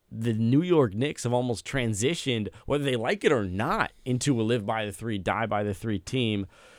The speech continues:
They got a couple weeks to turn it around. It's not over yet. They're not guaranteed to be in this six, seven spot come the playoffs, but with Julius Randle out, of course, O G Anunoby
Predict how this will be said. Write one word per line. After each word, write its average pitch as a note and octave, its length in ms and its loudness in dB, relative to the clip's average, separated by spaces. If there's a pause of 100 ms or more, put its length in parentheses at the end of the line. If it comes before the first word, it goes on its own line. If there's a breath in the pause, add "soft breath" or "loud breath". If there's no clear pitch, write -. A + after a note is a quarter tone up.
(140 soft breath)
They B2+ 100 2
got F3 300 2
a C#4 40 0
couple G#3+ 360 6
weeks F3 320 2
to D3 100 -4
turn D#3+ 260 4
it D#3 100 4
around. C#3+ 360 6
It's B2 160 2
not F3+ 320 6
over F3 260 8
yet. C#3 200 8
They're D3+ 80 4
not F3 260 2
guaranteed C#3+ 1040 0 (300)
to C#3+ 100 2
be C#3 260 6
in C3+ 120 6
this A#2+ 180 4
six, - 380 0
seven C3+ 420 4
spot C3 540 0
come C3 260 2
the A2+ 60 2
playoffs, A2 600 4
but G#2+ 160 0
with G#2+ 140 0
Julius C#3 460 4
Randle B2+ 520 2
out, C3+ 460 6 (500 loud breath)
of - 120 -18
course, B2 280 4
O C3 140 4
G B2 120 4
Anunoby A#2 580 2